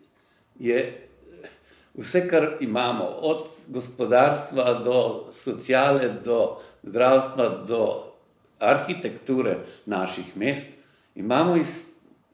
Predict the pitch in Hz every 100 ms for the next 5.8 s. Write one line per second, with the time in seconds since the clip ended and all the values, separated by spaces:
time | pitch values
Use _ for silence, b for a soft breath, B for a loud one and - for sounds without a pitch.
0 | _ _ _ _ 160 165 170 - - -
1 | _ _ _ _ _ 147 143 139 135 117
2 | 110 120 131 143 135 - - 131 127 143
3 | 156 113 - - - _ _ _ _ _
4 | _ _ _ _ - 156 160 151 - -
5 | 123 135 139 127 - 147 151